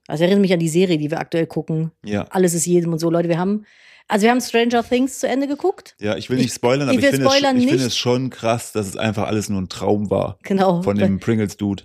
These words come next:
Speaker 1: weil der einfach, äh, im, im Pringles-Koma lag.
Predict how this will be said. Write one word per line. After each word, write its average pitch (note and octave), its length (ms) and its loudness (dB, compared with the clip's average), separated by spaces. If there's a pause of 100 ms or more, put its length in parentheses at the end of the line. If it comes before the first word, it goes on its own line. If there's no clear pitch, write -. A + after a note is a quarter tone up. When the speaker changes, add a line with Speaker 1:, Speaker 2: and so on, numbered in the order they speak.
(160)
Speaker 1:
weil F3+ 120 2
der F3+ 140 4
einfach, G3 300 -2
äh, D#3+ 320 -8 (320)
im, G3 220 0
im G#3+ 160 -2
Pringles-Koma E3+ 640 -2
lag. D#3+ 240 0